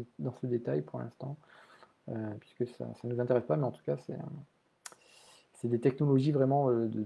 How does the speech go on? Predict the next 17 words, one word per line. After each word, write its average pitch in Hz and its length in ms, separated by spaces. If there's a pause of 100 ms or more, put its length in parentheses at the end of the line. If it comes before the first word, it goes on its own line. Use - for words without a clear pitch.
de, 110 100
de, 110 240 (100)
de 127 220 (120)
dernière 147 360
génération 127 580 (140)
qui - 100
sont 123 120
utilisées 120 420
chez 127 180
ces - 120
patients. 131 420 (680)
Donc 143 160
là, 247 80
vous 185 140
voyez, 160 400
euh, 113 1000 (120)
euh, - 100